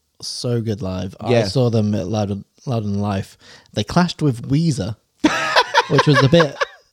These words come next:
Speaker 1: bad for them. But they, I went, I, 'cause obviously Weezer's, like, a good, like, upbeat, fun.
Speaker 2: Yeah.
Speaker 1: But then I was like, "I'm in, I'm in the mood for some riffs."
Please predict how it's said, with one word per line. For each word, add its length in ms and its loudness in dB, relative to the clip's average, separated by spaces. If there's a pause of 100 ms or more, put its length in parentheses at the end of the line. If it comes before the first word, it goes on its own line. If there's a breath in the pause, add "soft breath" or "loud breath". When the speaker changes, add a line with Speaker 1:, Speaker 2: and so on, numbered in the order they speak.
(160)
Speaker 1:
bad 220 -2
for 120 -8
them. 360 -4 (140)
But 300 4 (260)
they, 500 -4 (120)
I 100 -8
went, 240 -2
I, 260 0 (340)
'cause 120 -6
obviously 240 4
Weezer's, 360 4
like, 100 4
a 40 0
good, 300 0 (320)
like, 280 -12
upbeat, 440 -8
fun. 360 -2 (120)
Speaker 2:
Yeah. 360 2 (180)
Speaker 1:
But 80 -6
then 120 0
I 60 2
was 140 0
like, 140 0
"I'm 180 -4
in, 280 -6
I'm 140 -4
in 100 0
the 80 0
mood 220 0
for 160 -6
some 160 -6
riffs." 500 -4